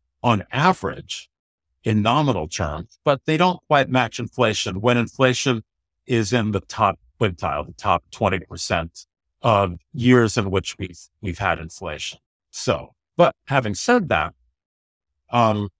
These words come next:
yeah, stocks have lagged inflation by a little bit, but then what's your alternatives? You sell out of stocks. What are you gonna do? Go to cash?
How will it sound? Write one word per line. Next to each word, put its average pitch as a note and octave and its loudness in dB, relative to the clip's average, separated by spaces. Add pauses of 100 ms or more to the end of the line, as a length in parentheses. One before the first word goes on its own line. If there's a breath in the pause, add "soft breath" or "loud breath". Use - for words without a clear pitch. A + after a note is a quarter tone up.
(140)
yeah, C3 0 (180)
stocks - 0
have A2+ -2
lagged A2+ 2
inflation A2 -2
by G#2+ 2
a A#2 0
little E3 2
bit, A2+ -2
but C3 -2
then B2 2
what's B2+ 0
your A#2+ 6
alternatives? G#2 -4
You - -18
sell G#2+ 2
out G#2+ 4
of G2+ -12
stocks. - -2
What A#2 0
are A2 0
you - -6
gonna G2+ -2
do? D#2 -8
Go G#2 0
to F2 -6
cash? C3+ -4